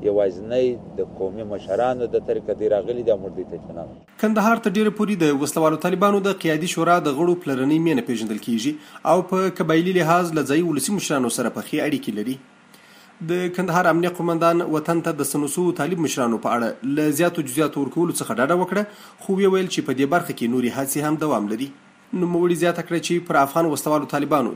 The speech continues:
Speaker 2: د پاکستان د اغیز د کمیدو لپاره دا تر ټولو غوره لار ده چې د جګړې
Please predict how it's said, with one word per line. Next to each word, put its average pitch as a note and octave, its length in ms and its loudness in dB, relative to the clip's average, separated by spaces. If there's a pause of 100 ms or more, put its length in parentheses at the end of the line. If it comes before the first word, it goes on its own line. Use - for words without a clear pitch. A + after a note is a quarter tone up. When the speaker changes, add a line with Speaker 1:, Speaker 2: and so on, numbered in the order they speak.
(160)
Speaker 2:
د B2+ 160 -2
پاکستان D#3 400 2
د C3 160 4
اغیز D#3 300 0
د C#3+ 100 -4
کمیدو C#3 380 2
لپاره A2+ 280 2 (120)
دا C#3+ 160 4
تر C3+ 160 -8
ټولو D#3 260 0
غوره C3 240 6
لار D#3 160 2
ده F3 100 -4
چې G3 360 -6
د A#2+ 180 2
جګړې C3 240 2